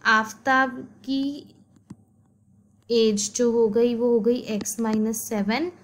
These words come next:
और यहाँ हमने equals to में लिख दिया y minus seven, ठीक है। पर seven years ago आफ्ताब जो था अपनी बेटी के seven times था, इसका मतलब आफ्ताब की बेटी की अगर एज सेवन,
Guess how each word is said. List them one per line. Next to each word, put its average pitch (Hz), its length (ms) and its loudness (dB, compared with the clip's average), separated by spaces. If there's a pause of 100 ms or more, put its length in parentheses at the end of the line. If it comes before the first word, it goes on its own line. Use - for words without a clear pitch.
(300)
और 226 360 0
यहाँ 233 400 0
हमने 220 360 0
equals 214 340 -6
to 226 140 -2
में 226 80 0
लिख 220 160 -4
दिया 220 280 0
y 233 280 0
minus 196 380 -2
seven, 185 480 -10
ठीक 214 200 -4
है। 262 140 2 (500)
पर 302 280 4 (840)
seven 285 440 0
years 330 300 2
ago 262 600 2 (220)
आफ्ताब 254 560 2
जो 320 160 2
था 320 180 2
अपनी 311 220 0
बेटी 277 320 0
के 359 180 2
seven 294 540 0
times 214 440 0
था, 175 140 -8 (100)
इसका 220 280 -4
मतलब 285 300 0
आफ्ताब 233 560 0
की 311 160 -2
बेटी 269 360 0
की 285 200 -4
अगर 277 240 -2
एज 247 360 0
सेवन, 247 460 0